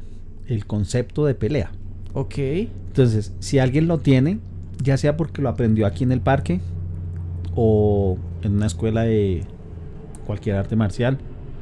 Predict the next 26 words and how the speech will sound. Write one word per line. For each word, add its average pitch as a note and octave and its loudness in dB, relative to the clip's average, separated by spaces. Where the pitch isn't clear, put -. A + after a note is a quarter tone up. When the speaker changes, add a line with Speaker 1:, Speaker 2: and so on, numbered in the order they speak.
Speaker 1:
tienes C3+ 6
esa C#3 2
idea. C3 6
Hay C3 4
gente C#3+ 2
que D#3 4
no, C3 6
o A2+ 4
entonces A#2+ 2
le B2 4
cuesta C3+ 4
hacer A2 -2
un, A2+ 2
un A#2+ 2
ataque B2 0
porque B2 0
no G#2 2
quiere, G#2+ 4
sigue A2+ 2
pensando A2 0
que B2 -2
va A2 2
a - 2
hacer G2 -2
daño, A2+ 4
Speaker 2:
Sí. A2+ 0